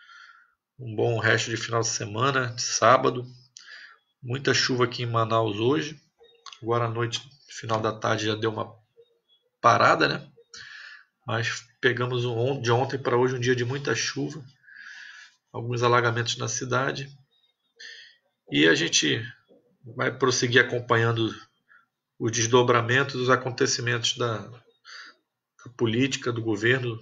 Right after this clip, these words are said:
do Bolsonaro no nosso país e também da, das questões do combate ao coronavírus,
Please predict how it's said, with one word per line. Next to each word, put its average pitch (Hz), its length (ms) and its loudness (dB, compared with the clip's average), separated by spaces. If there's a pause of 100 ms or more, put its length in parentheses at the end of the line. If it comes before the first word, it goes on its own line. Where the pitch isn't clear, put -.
(160)
do 113 100 -10
Bolsonaro 113 640 -4
no 120 80 -12
nosso 120 240 -2
país 123 320 0
e 156 60 -6
também 160 340 0
da, 151 240 4
das 139 180 0
questões 131 440 -4
do 123 80 -4
combate 117 420 0
ao 110 60 -2
coronavírus, 120 760 -2